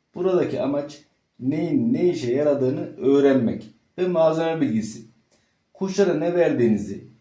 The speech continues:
ne yaptığınızı bilin. Buna göre hareket edin. Yoksa kontrol sizden çıkar.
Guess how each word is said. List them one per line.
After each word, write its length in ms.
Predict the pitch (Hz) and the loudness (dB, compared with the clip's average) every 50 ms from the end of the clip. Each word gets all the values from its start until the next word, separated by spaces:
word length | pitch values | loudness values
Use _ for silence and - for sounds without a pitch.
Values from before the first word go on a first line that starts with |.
| _ _ _ _ _ - | _ _ _ _ _ -6
ne 180 | 117 143 165 | -2 0 2
yaptığınızı 600 | 175 170 - - - 139 135 139 151 156 139 110 | 2 2 0 -2 -2 -2 -2 -2 -2 -2 -4 -4
bilin. 320 | 120 117 104 90 - - - - | -2 -2 -2 -4 -6 -10 -12 -12
Buna 200 | 127 147 156 170 | -8 -6 -6 -6
göre 200 | 170 170 156 143 | -6 -4 -2 -2
hareket 320 | 123 117 110 104 110 101 | -2 -2 -2 -4 -6 -6
edin. 220 | 98 98 101 110 135 | -6 -6 -6 -6 -6
Yoksa 280 | 156 156 - - - - - | -6 -6 -8 -12 -14 -16 -12
kontrol 380 | - 165 160 156 147 127 120 117 | -8 -8 -6 -6 -4 -4 -4 -4
sizden 420 | 117 - 147 139 135 160 160 - | -6 -8 -10 -10 -10 -8 -8 -10
çıkar. 420 | - - - - 101 - - - | -10 -10 -10 -8 -8 -8 -10 -14